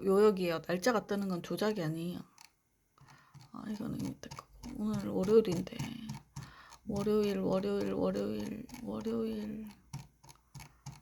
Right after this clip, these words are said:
월요일, 월요일. 아, 됐다. 일요일이고, 이거는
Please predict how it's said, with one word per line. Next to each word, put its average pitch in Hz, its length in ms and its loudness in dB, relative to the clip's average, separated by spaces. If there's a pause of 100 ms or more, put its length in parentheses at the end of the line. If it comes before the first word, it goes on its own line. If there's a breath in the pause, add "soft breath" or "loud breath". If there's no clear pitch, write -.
(800)
월요일, 214 1160 -4 (2750)
월요일. 233 300 -10 (3500)
아, 233 140 -10
됐다. - 360 -18
일요일이고, 226 580 6
이거는 208 400 -4